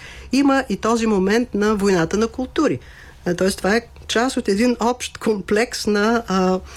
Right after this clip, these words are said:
на теми, както е с, а, така наречената пропаганда в училищата на, а, Л Джи Би Ти, а, а, проблеми, каква-, каквато е,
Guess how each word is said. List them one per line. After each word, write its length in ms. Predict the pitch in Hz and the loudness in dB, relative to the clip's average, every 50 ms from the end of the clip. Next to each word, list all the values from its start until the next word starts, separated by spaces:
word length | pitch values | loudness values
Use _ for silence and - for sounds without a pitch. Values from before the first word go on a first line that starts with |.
| - - - - | -18 -16 -6 -2
на 140 | 202 202 202 | -2 0 0
теми, 400 | 202 - 339 381 311 208 151 - | 0 0 0 2 2 2 0 0
както 360 | - 165 160 - - - 180 | 0 0 0 -2 0 0 2
е 180 | 180 185 180 180 - - - - - | 2 2 2 -2 -6 -12 -18 -14 -10
с, 380 | - - - 196 185 - - - | -6 -2 -2 -2 -2 -2 -2 0
а, 200 | 196 190 185 180 | 0 2 0 0
така 300 | 185 190 175 - 190 202 | -2 -2 -2 0 2 2
наречената 720 | 208 196 190 202 202 202 - 196 190 180 180 190 185 185 | 2 2 2 2 0 0 0 0 0 0 0 0 0 0
пропаганда 640 | 175 - 180 175 175 175 170 170 190 196 202 202 196 | 0 -2 -2 -2 -2 -2 -2 0 0 0 0 0 -2
в 80 | - - | -2 -4
училищата 920 | 175 - - 196 196 185 - - 190 180 - 190 185 185 185 185 185 185 - - - - - - | -4 -2 0 0 0 0 0 -2 -4 -2 0 2 2 2 2 2 0 -2 -6 -12 -18 -16 -6 -2
на, 440 | 185 185 185 185 180 180 185 180 180 - - - - - - - | 0 2 2 4 2 2 2 0 -2 -6 -12 -20 -20 -20 -8 -2
а, 200 | 175 175 175 170 - | 0 0 0 0 0
Л 180 | 180 185 185 190 | 0 2 2 0
Джи 160 | 175 170 185 | 0 -2 -2
Би 200 | 175 170 180 175 | -2 -2 -4 -4
Ти, 560 | - - - 185 190 190 185 185 185 185 185 175 - - | -4 -2 0 2 2 2 2 2 0 -2 -4 -8 -6 -4
а, 420 | 170 170 170 170 165 165 160 - 175 180 - - - - - - - - - - | -2 0 0 0 0 -2 -4 -6 -8 -10 -12 -16 -18 -20 -18 -18 -18 -12 -4 0
а, 420 | 175 175 170 170 170 170 170 165 165 - | 2 2 4 4 4 4 2 0 -2 -4
проблеми, 580 | - - 180 180 170 208 214 202 170 135 123 120 | -4 -4 -2 0 2 2 4 4 2 0 -2 -4
каква-, 340 | - - 143 - - 175 165 | -8 -12 -10 -8 -6 -6 -6
каквато 520 | 160 - 165 - - 170 170 170 170 185 175 | -4 -6 -6 -2 -2 0 0 0 2 2 2
е, 220 | 175 180 180 175 | 2 2 0 -2